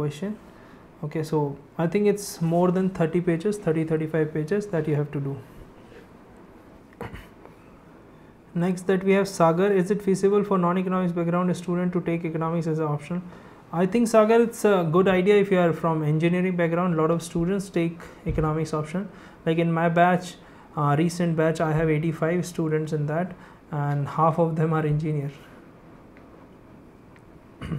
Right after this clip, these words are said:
Next, Aman Gupta, "Does the optional course include test series?" No, that optional course includes weekly test. Okay, weekly test is also having the level equivalent to that, but, uh,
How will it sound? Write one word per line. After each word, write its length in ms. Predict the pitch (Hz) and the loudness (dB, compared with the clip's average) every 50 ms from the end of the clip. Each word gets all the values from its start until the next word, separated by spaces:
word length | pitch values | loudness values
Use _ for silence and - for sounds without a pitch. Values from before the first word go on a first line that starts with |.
| - - - - - - - - - - - - - - - - - - - - - - - - | -10 -12 -18 -20 -20 -20 -20 -20 -20 -20 -20 -20 -20 -20 -20 -20 -20 -20 -20 -20 -20 -12 -6 -2
Next, 500 | 165 180 190 190 - - - - - 196 175 170 | 0 0 0 0 -2 -6 -8 -4 -4 -2 0 2
Aman 240 | 170 175 185 185 180 170 170 | 2 4 4 2 2 0 -2
Gupta, 280 | 160 - - 160 156 156 165 | -2 -4 -4 -2 0 2 2
"Does 180 | 185 185 180 190 | 2 4 4 4
the 60 | 196 185 175 | 4 4 2
optional 240 | 175 175 - 196 196 | 0 0 -2 -2 -2
course 340 | 190 - 190 190 185 196 180 170 | 0 2 0 0 2 0 -2 -2
include 280 | 165 190 185 175 180 175 | 0 0 0 0 0 -2
test 200 | 175 170 - - | -2 -2 -2 -2
series?" 300 | 165 156 143 143 143 - - - - - - - - - - - - - 196 202 | -2 0 -2 -2 -6 -8 -14 -20 -20 -20 -20 -20 -20 -20 -20 -16 -8 -4 -2 0
No, 100 | 190 180 160 190 | 0 2 2 2
that 180 | 190 185 - - 160 165 | 2 2 2 4 4 4
optional 340 | 165 - - 220 220 226 220 - - 208 | 4 2 0 0 0 0 2 4 8 8
course 220 | 214 226 226 - - 196 190 185 | 8 8 8 4 2 2 2 2
includes 420 | 180 - 202 214 208 202 - 165 156 185 | 2 2 2 0 2 2 0 2 2 2
weekly 280 | 190 190 - 214 202 202 175 147 | 2 2 2 0 0 2 0 -2
test. 360 | 139 - - - - - - - - - 151 147 | -2 -4 -8 -12 -14 -16 -20 -14 -10 -8 -8 -6
Okay, 180 | 160 160 147 143 160 | -4 -4 -2 0 0
weekly 240 | 180 170 - 220 220 214 220 | 0 0 2 0 2 4 4
test 220 | 220 214 214 - | 4 2 2 4
is 140 | 226 220 202 202 196 | 4 4 6 6 4
also 180 | 190 190 196 196 196 | 2 2 2 2 2
having 240 | 185 185 190 190 190 185 | 2 2 2 2 2 2
the 0 | |
level 380 | 175 156 160 165 170 185 196 185 175 175 | 2 2 2 2 0 0 0 -2 -2 -2
equivalent 440 | - 185 170 170 170 170 175 170 165 170 | 0 0 2 2 2 0 0 -2 -2 -2
to 20 | 156 156 139 | -2 -2 -4
that, 260 | 143 - - - - - - - - - - - - - 151 170 | -6 -8 -12 -20 -20 -20 -20 -20 -20 -20 -20 -14 -6 0 2 2
but, 260 | 202 202 - - - - - - - - - - - - - - - | 2 2 0 -6 -14 -16 -20 -20 -20 -20 -20 -20 -20 -20 -14 -6 -2
uh, 160 | 151 147 | 0 0